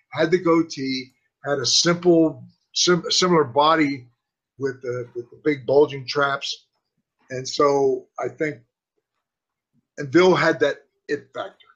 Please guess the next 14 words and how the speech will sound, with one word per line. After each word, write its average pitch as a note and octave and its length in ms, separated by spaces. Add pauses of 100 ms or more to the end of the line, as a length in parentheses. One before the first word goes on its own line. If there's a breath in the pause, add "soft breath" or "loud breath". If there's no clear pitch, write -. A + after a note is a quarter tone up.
(1120)
But B2+ 140
then D3 220
when C#3 140
Bill D#3+ 200
got D3 220
out G3+ 240
there, C#3 400 (240)
Kevin D#3 240
Sullivan D#3 560
was, B2 460 (300)
who's C3 240
one C3+ 160
of A2+ 120
the G2+ 160